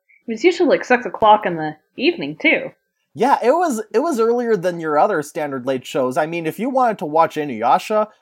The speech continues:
Speaker 2: on Canadian television, you had to stay up until, like, one.
Speaker 1: Yeah.
Speaker 2: But you could watch Cyber Six at dinner.
Speaker 1: Yeah. <laughs> If your parents allowed that. My family, it was the news.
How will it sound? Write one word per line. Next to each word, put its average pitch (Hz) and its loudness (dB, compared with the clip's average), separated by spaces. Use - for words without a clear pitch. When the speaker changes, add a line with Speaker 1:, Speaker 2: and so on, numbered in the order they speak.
Speaker 2:
on 190 -2
Canadian 196 -4
television, 196 -2
you 165 -6
had 180 -6
to - -10
stay 127 -6
up 143 0
until, 135 -8
like, 107 -6
one. 135 -2
Speaker 1:
Yeah. 156 0
Speaker 2:
But 156 -2
you 247 -2
could - 0
watch 208 6
Cyber 196 2
Six 180 -4
at 117 -2
dinner. 117 -4
Speaker 1:
Yeah. 175 2
<laughs> 202 -10
If 262 2
your 247 4
parents 285 8
allowed 226 8
that. 202 8
My 220 2
family, 277 2
it - -2
was 269 2
the 349 2
news. 170 -4